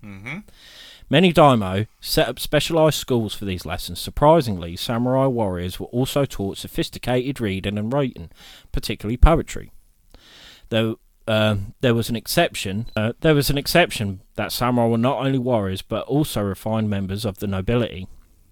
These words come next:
Speaker 2: Since samurai culture was so heavily invested in the idea of loyalty to a daimyo lord, what happened if a daimyo died? Some samurai would leave to find a new lord to serve. However,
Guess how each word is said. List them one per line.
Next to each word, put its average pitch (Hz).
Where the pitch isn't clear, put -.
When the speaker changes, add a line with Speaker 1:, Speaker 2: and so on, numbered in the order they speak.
Speaker 2:
Since -
samurai 175
culture 123
was 95
so 135
heavily 127
invested 117
in 92
the 98
idea 104
of 98
loyalty 110
to 110
a 104
daimyo 110
lord, 95
what 147
happened 110
if 101
a 110
daimyo 95
died? 110
Some 190
samurai 104
would 110
leave 120
to 101
find 117
a 113
new 113
lord 101
to -
serve. 92
However, 127